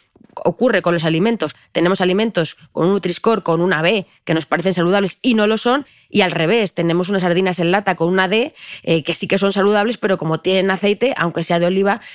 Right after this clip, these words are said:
no lo son. Pues lo mismo ocurre con, con la cosmética y yo, desde luego, lo que soy partidaria es de la formación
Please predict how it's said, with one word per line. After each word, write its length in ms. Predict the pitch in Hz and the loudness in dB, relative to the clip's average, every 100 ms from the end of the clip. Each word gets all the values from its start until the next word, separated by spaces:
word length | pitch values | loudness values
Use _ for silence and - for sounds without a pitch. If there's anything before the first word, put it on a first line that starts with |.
| - - | -16 -4
no 120 | 170 | -2
lo 80 | 160 | 0
son. 180 | 143 139 | -2 -2
Pues 120 | 160 | 0
lo 120 | 156 | 0
mismo 280 | 208 233 196 | 0 0 0
ocurre 380 | 175 208 190 175 | 0 -2 0 0
con, 600 | 175 170 170 175 - - | 0 0 0 -2 -6 -2
con 200 | 196 190 | 0 0
la 100 | 180 | 0
cosmética 460 | 175 196 214 226 | -2 -2 0 0
y 60 | 202 | 2
yo, 80 | 202 | 0
desde 180 | 190 | 0
luego, 280 | 185 180 202 - - - | 0 0 -2 -6 -20 -8
lo 140 | - 165 | -4 -2
que 80 | |
soy 140 | 165 180 | 0 -2
partidaria 400 | 196 185 196 202 | -2 0 0 2
es 60 | |
de 100 | 190 | 0
la 140 | 180 165 | 0 0
formación 720 | - 170 165 151 190 208 | -2 0 0 -2 0 0